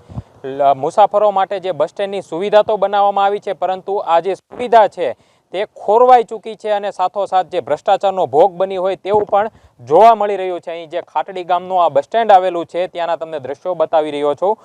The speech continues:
અન્ય પણ તમને દ્રશ્યો બતાવવા માંગીશ કે જે પ્રમાણે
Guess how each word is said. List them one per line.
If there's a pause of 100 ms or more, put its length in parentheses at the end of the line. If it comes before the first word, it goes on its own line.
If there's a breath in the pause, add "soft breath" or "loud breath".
(220 soft breath)
અન્ય
પણ
તમને
દ્રશ્યો
બતાવવા
માંગીશ
કે
જે
પ્રમાણે